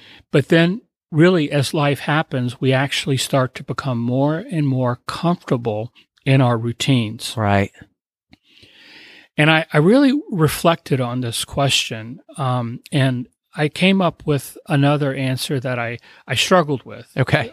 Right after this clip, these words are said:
Speaker 1: Um, and I know, because I know it's so true in my life,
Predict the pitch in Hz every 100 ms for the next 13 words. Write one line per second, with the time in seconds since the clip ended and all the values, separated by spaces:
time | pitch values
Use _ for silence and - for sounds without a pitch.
0 | - 147 135 127 123 _ - - - -
1 | - _ _ - 151 147 147 175 214 -
2 | _ 170 - 156 147 139 175 - - 175
3 | 170 - - 160 160 131 127 135 120 113
4 | 117 -